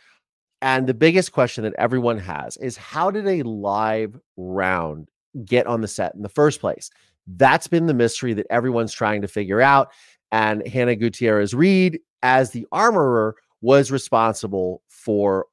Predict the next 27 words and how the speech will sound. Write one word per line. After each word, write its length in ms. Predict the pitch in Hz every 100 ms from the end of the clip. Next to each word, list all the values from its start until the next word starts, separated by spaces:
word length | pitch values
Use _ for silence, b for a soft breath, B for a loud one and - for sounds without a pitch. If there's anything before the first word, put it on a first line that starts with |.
| -
all 220 | 87 90
of 120 | 98
the 60 | 110
firearms 640 | - 147 135 98 92 90
that 120 | 101
were 100 | 101
given 240 | 98 87 98
to 100 | 123
the 120 | 92
actors 320 | 78 - 90
on 140 | 95
set. 280 | 104 147 110 _ b b b
So 400 | - 190 180 151 _ _ _ _ -
what 520 | 151 135 214 254 -
is 260 | - 156 135
an 120 | 139
armorer, 440 | 120 110 104 98 92
you 140 | 90
may 160 | 85 82
say? 180 | -
So 140 | - 131
this 180 | 143 143
is 140 | 104
the 140 | 110 - -
actual 600 | 113 104 - 90 80 - _ 104
definition. 680 | 104 95 95 90 - 78 85
So, 380 | - 131 -